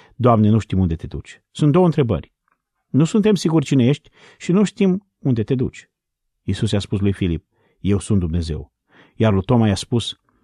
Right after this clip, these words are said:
"Nu trebuie să știți unde mă duc. Tot ce trebuie să știți este că eu sunt calea, adevărul și viața. Și nimeni nu vine la Tatăl cum? Nu vine decât prin mine."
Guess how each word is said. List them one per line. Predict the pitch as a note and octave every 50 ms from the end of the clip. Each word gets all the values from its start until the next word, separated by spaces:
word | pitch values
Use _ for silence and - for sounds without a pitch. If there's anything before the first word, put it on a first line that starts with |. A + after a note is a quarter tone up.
| _ _
"Nu | - C3 D#3+
trebuie | F#3 - - C3+ A#2+
să | - B2
știți | G#2+ - - G#2 -
unde | A2+ G#2 G2+
mă | G2 F#2+
duc. | F2 F2 D2+ - _
Tot | - F3
ce | - - D3+
trebuie | C3+ C#3+ B2+ B2
să | - -
știți | G#2 - - A#2+ - -
este | A2 G2+ - - G#2 G2 - _ _ _ _ _
că | - A2+
eu | F#2+ F2+ G2 C#3+ F3
sunt | E3 - - A2 G2+
calea, | - - F2 D#2+ D#2 D#2 D#2 D#2 - _
adevărul | - G#2+ G#2 G2+ F#2 D#2+ F#2+ F#2 E2+ E2+
și | - - E2+
viața. | D#2+ F2 F2 E2+ - - - - - _ - - - - - - -
Și | - - B2 G#2
nimeni | A2+ D#3+ A3 B3+ A3
nu | F3
vine | C#3 D3 D#3
la | C#3+ C3
Tatăl | - - C3+ - - A2 F#2
cum? | - _ - A#2+ D#3 F#3+ E3+ - _ _ _ _ _ _ _ _ _ _ _
Nu | _ - F#2+ G2 G2
vine | G#2+ A2 G#2+ G2+
decât | F2+ F#2 - - - A3+ F#3 -
prin | _ - C#3+ B2 G2+
mine." | F2+ D#2+ C#2+ - F#2 - _